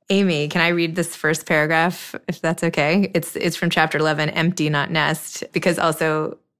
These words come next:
listeners should know you, it was, like, the day you should have been empty nesters that the diagnosis essentially began. And you obviously had to, you went in a different direction.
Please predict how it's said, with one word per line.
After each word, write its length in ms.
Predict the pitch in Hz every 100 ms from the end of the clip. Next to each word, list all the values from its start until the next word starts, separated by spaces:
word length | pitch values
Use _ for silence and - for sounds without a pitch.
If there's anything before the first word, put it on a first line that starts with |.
| _
listeners 380 | - 170 - 170
should 160 | - 160
know 160 | 160
you, 540 | 160 165 160 165 160 151 - - _
it 80 | -
was, 300 | 175 170 - 190 -
like, 180 | 165 175
the 100 | 175
day 400 | 156 190 180 175
you 120 | 165
should 200 | 165 165
have 100 | 156
been 140 | 160
empty 260 | 156 160 151
nesters 540 | 147 143 - 85 -
that 340 | - - - 196
the 80 | 147
diagnosis 960 | 135 135 - 151 - - 147 - - -
essentially 540 | 170 - 160 - 151
began. 520 | 151 - 143 139 139 151
And 280 | 175 185 - - - -
you 160 | 147 135
obviously 380 | - 143 135
had 140 | 147 151
to, 120 | 147 - -
you 140 | 156
went 200 | - 180
in 80 | 185
a 60 | 175
different 300 | 185 196 160
direction. 460 | 156 151 - -